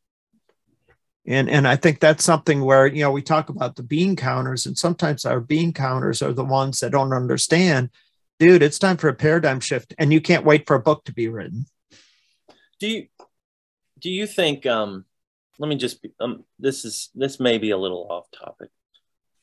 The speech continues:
Speaker 2: You think the call to ministry, the call to be a pastor was intended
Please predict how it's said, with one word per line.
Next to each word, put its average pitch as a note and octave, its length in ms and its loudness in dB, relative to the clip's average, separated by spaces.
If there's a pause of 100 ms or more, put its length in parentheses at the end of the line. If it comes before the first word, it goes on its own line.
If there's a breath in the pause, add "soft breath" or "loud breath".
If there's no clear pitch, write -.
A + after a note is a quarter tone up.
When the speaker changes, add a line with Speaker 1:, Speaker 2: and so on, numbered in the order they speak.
(280)
Speaker 2:
You E3+ 100 -2
think F3+ 220 2
the D3 80 2
call C3 280 6
to C3 60 4
ministry, A#2 600 -2
the G#2 60 -14
call A2+ 260 2
to G#2+ 60 -4
be G#2 120 0
a F#2+ 40 -4
pastor G2+ 720 -4 (840)
was G#2+ 240 4
intended G#2+ 760 0